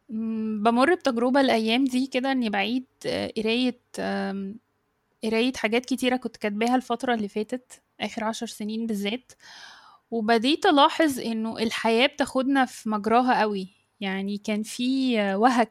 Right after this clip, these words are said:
كده في الأول فجأة، وحماس بدايات، وجري ورا أفكار، وكان في كده روح كده، كان في روح حلوة.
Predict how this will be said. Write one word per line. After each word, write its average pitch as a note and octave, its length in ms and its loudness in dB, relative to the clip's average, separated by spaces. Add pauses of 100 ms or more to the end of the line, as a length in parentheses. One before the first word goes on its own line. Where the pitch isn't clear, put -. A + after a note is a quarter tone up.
كده A#3+ 240 2
في A3+ 120 -8
الأول G#3+ 500 0
فجأة، G3 920 -2 (540)
وحماس G#3+ 800 -2
بدايات، A3 840 2
وجري A3+ 480 2
ورا A3 300 2
أفكار، A3+ 640 2
وكان - 1000 -4
في D4+ 180 2
كده D#4+ 260 8
روح C#4 440 4
كده، G#3 300 0 (120)
كان A3 120 -4
في D4 140 -2
روح D4+ 160 2 (100)
حلوة. G#3 400 2